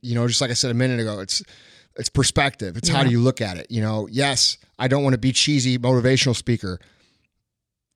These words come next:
Speaker 1: but I'm not.
Speaker 2: Right.
Speaker 1: You know what I'm saying? So,
Speaker 2: Yeah.
Speaker 1: uh, I use, I use what everybody else is doing to s-,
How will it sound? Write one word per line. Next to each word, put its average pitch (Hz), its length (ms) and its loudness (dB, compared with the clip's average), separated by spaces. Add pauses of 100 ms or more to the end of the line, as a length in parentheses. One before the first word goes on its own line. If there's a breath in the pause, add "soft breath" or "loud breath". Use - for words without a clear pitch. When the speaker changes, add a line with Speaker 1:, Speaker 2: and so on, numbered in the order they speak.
(380)
Speaker 1:
but 123 140 2
I'm 113 140 -4
not. 120 260 -6 (360)
Speaker 2:
Right. 160 380 -6
Speaker 1:
You 127 80 2
know 135 60 4
what 135 80 4
I'm 131 60 2
saying? 147 360 2
So, 147 240 4
Speaker 2:
Yeah. 135 140 4 (420 loud breath)
Speaker 1:
uh, 131 320 2
I 135 80 0
use, 143 640 4
I 135 100 2
use 143 400 4
what 147 140 6
everybody 135 360 2
else 147 280 2
is 143 100 -4
doing 175 400 4 (680 soft breath)
to 139 100 0
s-, - 280 -2